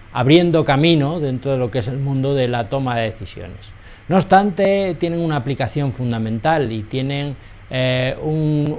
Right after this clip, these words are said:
un sustrato en el cual nos podemos apoyar para la resolución de muchos problemas dentro del mundo de la toma de decisiones. Para desarrollar este tema,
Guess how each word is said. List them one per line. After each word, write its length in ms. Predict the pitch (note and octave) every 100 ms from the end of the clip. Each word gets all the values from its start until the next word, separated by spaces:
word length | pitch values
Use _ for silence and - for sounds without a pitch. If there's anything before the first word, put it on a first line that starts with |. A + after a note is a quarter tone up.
| F3
un 160 | D3+
sustrato 720 | - C3+ - D#3+ F3 C3 D#3+ F#3+
en 100 | D#3
el 140 | B2
cual 240 | C#3+ D#3 E3+
nos 140 | C#3
podemos 560 | - B2+ C#3+ D#3 C#3+ C3
apoyar 560 | G#2+ A#2 B2+ D#3+ E3
para 220 | D#3 C#3+
la 140 | B2+ B2
resolución 680 | A2 G2+ B2+ A#2 G#2+ D#3 E3
de 80 | C3
muchos 360 | D3 D3+ C#3+
problemas 680 | - B2 D3+ D#3 C3+ F3+ - - - - -
dentro 400 | B2+ C#3 D3 D3
del 200 | C3+ A#2+
mundo 600 | C3 D3 C#3+ C#3+ D#3 D#3
de 220 | C3 C#3+
la 180 | C#3+ C3
toma 320 | C#3 C3+ C3+
de 60 | C3
decisiones. 500 | A#2 F#2+ - F2 D#2 - - - - - - - - - - - - - - - - - - - - - - - - - -
Para 180 | D3 D3+
desarrollar 540 | C3 C#3 C#3 D3+ F#3+
este 260 | F3 - C#3
tema, 480 | F#3 F#3 D#3 G3+